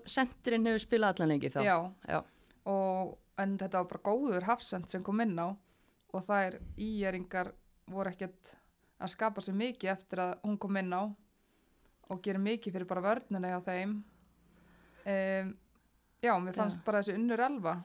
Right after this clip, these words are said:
Speaker 2: hún
Speaker 1: Stóð upp úr.
Speaker 2: Já, hún
Speaker 1: Já.
Speaker 2: gerði það. Ég allavega skrifaði hana hjá mér eftir leikinn og, og ég vissi ekki að hún hafði skorað tvö mörk, þannig að bara sterkt hjá I R sem er spáð í þessari spá sjöunda sæti að vinna Sindra.
Speaker 1: Já, algjörlega.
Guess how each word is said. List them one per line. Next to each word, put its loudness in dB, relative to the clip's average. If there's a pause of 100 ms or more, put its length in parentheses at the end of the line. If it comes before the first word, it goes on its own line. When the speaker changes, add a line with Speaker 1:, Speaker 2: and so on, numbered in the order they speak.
Speaker 2:
hún 0
Speaker 1:
Stóð -2
upp -4
úr. -10
Speaker 2:
Já, 4
hún -2
Speaker 1:
Já. -4
Speaker 2:
gerði 0
það. 0 (260)
Ég 4
allavega -2
skrifaði 2 (160)
hana -2
hjá 0
mér 0
eftir -4
leikinn -2
og, -4 (500)
og -4
ég 2
vissi -2
ekki -2
að 2
hún 2
hafði -2
skorað -4
tvö 6
mörk, -4
þannig 2
að -6 (440)
bara -4
sterkt -2
hjá -2
I -4 (120)
R 2 (180)
sem -4
er -4
spáð 2 (380)
í -6 (180)
þessari -4
spá 0
sjöunda -2
sæti 0 (400)
að -4
vinna 4
Sindra. 0 (960)
Speaker 1:
Já, 8
algjörlega. 4